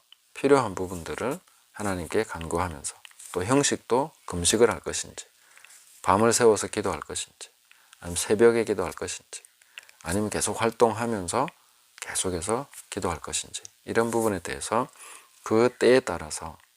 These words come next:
카이로스를 따라서 우리가 기도해야 된다 하는 것을 배워야 되겠습니다. 그래서 성령 안에서 항상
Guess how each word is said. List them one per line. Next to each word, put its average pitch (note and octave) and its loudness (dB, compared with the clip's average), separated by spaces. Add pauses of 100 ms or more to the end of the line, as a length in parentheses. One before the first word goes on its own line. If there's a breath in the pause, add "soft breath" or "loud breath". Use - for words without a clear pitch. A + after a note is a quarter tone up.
(160)
카이로스를 G#2+ 2
따라서 G#2 -4 (520 loud breath)
우리가 - -12
기도해야 F2 -2
된다 D2 -8
하는 E2 -8
것을 F#2+ -6 (580 loud breath)
배워야 F#2 0
되겠습니다. - -6 (260)
그래서 E2+ -10
성령 G2 0
안에서 G2+ 2 (560 loud breath)
항상 G#2 0